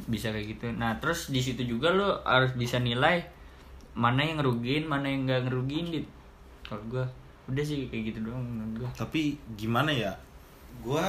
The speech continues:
Speaker 2: kayak yang lu bilang tadi, dari tadi ini, cu-, lu harus bisa menilai dan harus bisa memilih.
Speaker 1: Iya.
Speaker 2: Mana yang bisa merugikan, mana yang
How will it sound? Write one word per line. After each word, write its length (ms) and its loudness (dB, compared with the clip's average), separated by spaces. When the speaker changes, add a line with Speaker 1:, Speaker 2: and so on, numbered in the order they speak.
Speaker 2:
kayak 220 -4
yang 240 -4
lu 100 -4
bilang 300 0
tadi, 260 -2
dari 140 -4
tadi 320 -2
ini, 160 -2
cu-, 160 -6
lu 160 4
harus 320 -2
bisa 180 -4
menilai 460 -2
dan 160 -4
harus 80 -8
bisa 160 -8
memilih. 480 0
Speaker 1:
Iya. 320 -2
Speaker 2:
Mana 240 -2
yang 160 -2
bisa 160 -4
merugikan, 560 -2
mana 240 -4
yang 160 -8